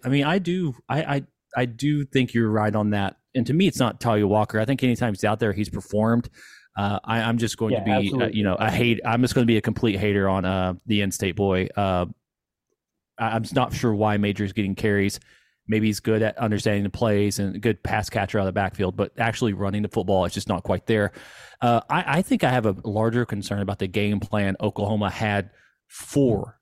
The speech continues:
Speaker 1: S M U. Now, they were able to run the ball out. Even, even the, uh, the three and outs they had, I think the, the shortest possession they had was at, like, a minute fifty-three, which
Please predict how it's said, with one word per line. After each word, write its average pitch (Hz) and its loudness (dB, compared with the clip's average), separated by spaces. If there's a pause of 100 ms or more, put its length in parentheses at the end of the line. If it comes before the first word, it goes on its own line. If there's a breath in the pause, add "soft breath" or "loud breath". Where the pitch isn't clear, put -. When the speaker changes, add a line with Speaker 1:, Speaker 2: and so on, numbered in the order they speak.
(160)
Speaker 1:
S 87 -6
M 82 -6
U. 82 -8 (920)
Now, 113 2 (500 loud breath)
they 123 4
were 120 4
able 120 4
to 113 4
run 117 4
the 107 4
ball 110 4
out. 139 2
Even, 190 4
even 156 4
the, 113 4
uh, 98 2
the 104 -2
three 127 2
and 110 2
outs 117 -4
they 95 0
had, 90 -2 (180)
I 104 0
think 143 2 (140)
the, 107 2
the 107 0
shortest 127 2
possession 110 0
they 120 2
had 117 0
was 104 0
at, 95 0
like, - -6
a 98 0
minute 95 0
fifty-three, 104 0 (460 soft breath)
which - -2